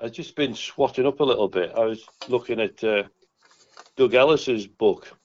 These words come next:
and he sort of, uh, he talks about Ron and when he left.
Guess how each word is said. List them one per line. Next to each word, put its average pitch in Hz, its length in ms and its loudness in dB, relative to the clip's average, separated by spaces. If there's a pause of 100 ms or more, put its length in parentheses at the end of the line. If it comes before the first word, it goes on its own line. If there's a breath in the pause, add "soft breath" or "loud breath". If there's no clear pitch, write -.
(360)
and 104 280 -6
he 120 200 -6
sort 120 320 -6
of, 110 240 -4
uh, 101 180 0
he 120 140 -6
talks 147 400 -2
about 120 300 2 (360)
Ron 95 300 2
and 98 120 -6
when 101 140 0
he 101 80 -2
left. 87 520 -2